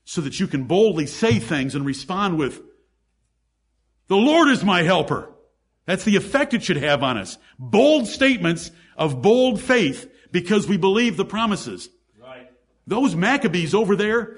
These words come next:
Speaker 1: Judas Maccabees and his brothers over there in Daniel chapter eleven, they did know their God and did exploits. And I want you to know your God today by knowing his promises to you.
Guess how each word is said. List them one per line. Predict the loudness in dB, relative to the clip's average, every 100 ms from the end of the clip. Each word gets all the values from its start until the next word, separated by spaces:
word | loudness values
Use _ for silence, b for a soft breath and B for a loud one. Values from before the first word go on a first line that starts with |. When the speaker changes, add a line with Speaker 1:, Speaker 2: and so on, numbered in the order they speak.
| -18
Speaker 1:
Judas | 0 2 2 0
Maccabees | 0 0 0 2 0 0 B B
and | 0
his | 2 2
brothers | 2 2 2 -2 -6 B B B
over | 0 4 4
there | 4
in | 2
Daniel | 0 2 0 -2
chapter | -2 -2 0 0
eleven, | 2 0 0
they | 2 2
did | 2 -2 2
know | 2 4
their | 2 2
God | 2 2 2
and | 2
did | 2 2
exploits. | 0 -4 0 0 -2 -10 -20 b b b b
And | -4
I | 0
want | 0 0 0
you |
to | 2
know | 4 4
your | 2 0
God | 2 2 0
today | -2 0
by | 2 2
knowing | 2 2 2
his | 0 -2
promises | -4 -2 -2 -6 -8
to | -6
you. | -4 -4 -6